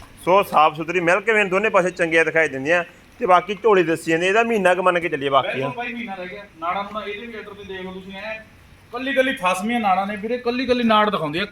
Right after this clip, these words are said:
Speaker 2: ਜਦੋਂ ਤਿਆਰ ਹੁੰਦੀ ਆ ਅੱਡਾ।
Speaker 1: ਜੈ
Speaker 2: ਐਂ
Speaker 1: ਜੈ।
Speaker 2: ਜੱਟ ਨਾ ਪੂਰਾ ਜਦੋਂ ਆਰਡਰ ਬਣਿਆ ਹੋਇਆ, ਕੱਲੀ ਕੱਲੀ ਨਾੜ ਖੁੱਲ੍ਹ ਜਾਣੀ ਆ ਇਹਦੀ।
Speaker 1: ਠੀਕ ਹੈ, ਇਹ ਸੀਗੀ ਚਾਰ ਨੰਬਰ। ਅੱਗੇ ਬਾਈ ਜੀ ਗੱਲ ਕਰਦੇ ਆ ਪੰਜਵੇਂ ਨੰਬਰ ਤੇ।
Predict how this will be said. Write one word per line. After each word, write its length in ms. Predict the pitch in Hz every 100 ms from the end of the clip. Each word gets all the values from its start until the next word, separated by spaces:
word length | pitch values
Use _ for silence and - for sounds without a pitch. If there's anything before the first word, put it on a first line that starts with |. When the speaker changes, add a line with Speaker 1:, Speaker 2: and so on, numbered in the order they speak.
| 160
Speaker 2:
ਜਦੋਂ 220 | 156 196
ਤਿਆਰ 420 | 196 - 190 185
ਹੁੰਦੀ 220 | 165 165 156
ਆ 80 |
ਅੱਡਾ। 220 | 147 135 - - -
Speaker 1:
ਜੈ 160 | 143
Speaker 2:
ਐਂ 120 | 190
Speaker 1:
ਜੈ। 60 | 202
Speaker 2:
ਜੱਟ 160 | 180 185
ਨਾ 240 | 220 220
ਪੂਰਾ 300 | 196 214 220
ਜਦੋਂ 220 | 196 202
ਆਰਡਰ 160 | 196 190
ਬਣਿਆ 260 | 175 175
ਹੋਇਆ, 180 | 175 180
ਕੱਲੀ 280 | 175 208 240
ਕੱਲੀ 160 | 220 208
ਨਾੜ 280 | 190 165 156 -
ਖੁੱਲ੍ਹ 160 | 127
ਜਾਣੀ 180 | 151 131
ਆ 40 | 123
ਇਹਦੀ। 120 | 123
Speaker 1:
ਠੀਕ 160 | 139
ਹੈ, 40 | -
ਇਹ 160 | 190
ਸੀਗੀ 220 | 175 185 190
ਚਾਰ 320 | - 170 143
ਨੰਬਰ। 320 | 135 151 175 - _ _ 196
ਅੱਗੇ 180 | 190
ਬਾਈ 160 | 208 220
ਜੀ 80 | 226
ਗੱਲ 200 | 196 180
ਕਰਦੇ 200 | 175 180
ਆ 40 |
ਪੰਜਵੇਂ 380 | 185 196 226 226
ਨੰਬਰ 240 | 175 139
ਤੇ। 140 | 117